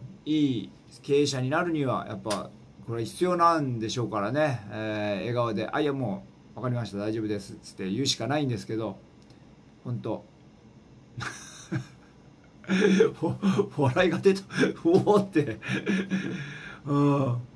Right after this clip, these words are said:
やっぱね、経営ってなんかすごいですね、なんかね。うん。やっぱ、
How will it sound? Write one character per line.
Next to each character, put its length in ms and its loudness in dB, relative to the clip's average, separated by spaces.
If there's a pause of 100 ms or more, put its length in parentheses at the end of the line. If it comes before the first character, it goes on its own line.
(640)
や 100 -2
っ 40 -2
ぱ 200 -6
ね、 400 2
経 460 2
営 20 4
っ 40 2
て 280 -2
な 160 -2
ん 80 -6
か 200 -2
す 180 -8
ご 200 4
い 120 4
で 100 6
す 160 -2
ね、 260 2
な 160 0
ん 80 -4
か 360 -2
ね。 500 0 (1080)
う 60 -8
ん。 520 -6 (800)
や 60 -8
っ 40 -10
ぱ、 260 -6